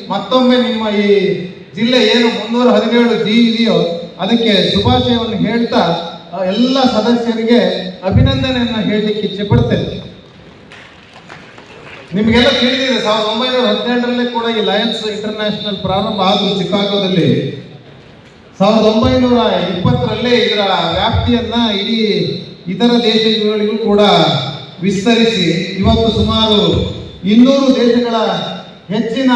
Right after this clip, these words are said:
ಒಂದು ದೇಶಗಳಲ್ಲೇ ಇವತ್ತು ನಿಮ್ಮ ಲಯನ್ಸ್ ಕೆಲಸ ಮಾಡ್ತಾ ಇರ್ತಕ್ಕಂಥದ್ದು. ಹಾಗಾಗಿ ಇದೊಂದು ರೀತಿಯ ಹೆಮ್ಮರವಾಗಿ ಬೆಳೆದಿದೆ ಅಂತೇಳಿ ನಾನು ಹೇಳಲಿಕ್ಕೆ ಇಚ್ಛೆ ಪಡ್ತೇನೆ. ಹಾಗಾಗಿ ಮತ್ತೊಮ್ಮೆ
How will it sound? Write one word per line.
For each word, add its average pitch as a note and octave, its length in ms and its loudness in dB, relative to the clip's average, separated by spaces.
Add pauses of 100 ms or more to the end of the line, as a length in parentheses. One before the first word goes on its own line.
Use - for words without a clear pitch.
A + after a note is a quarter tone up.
(1200)
ಒಂದು G#3 240 4 (760)
ದೇಶಗಳಲ್ಲೇ A#3 600 2
ಇವತ್ತು A3 360 2
ನಿಮ್ಮ G3+ 280 -6
ಲಯನ್ಸ್ G3+ 540 0
ಕೆಲಸ G3 220 -2 (120)
ಮಾಡ್ತಾ F#3+ 260 -2
ಇರ್ತಕ್ಕಂಥದ್ದು. - 920 -2
ಹಾಗಾಗಿ A3 760 0 (240)
ಇದೊಂದು A#3 320 4
ರೀತಿಯ A3+ 280 2 (400)
ಹೆಮ್ಮರವಾಗಿ A#3+ 880 2
ಬೆಳೆದಿದೆ - 380 2
ಅಂತೇಳಿ G#3+ 360 -2
ನಾನು G3 140 -4
ಹೇಳಲಿಕ್ಕೆ - 840 -4 (140)
ಇಚ್ಛೆ G3 220 0
ಪಡ್ತೇನೆ. G3 580 0
ಹಾಗಾಗಿ G#3 600 0
ಮತ್ತೊಮ್ಮೆ B3 760 -2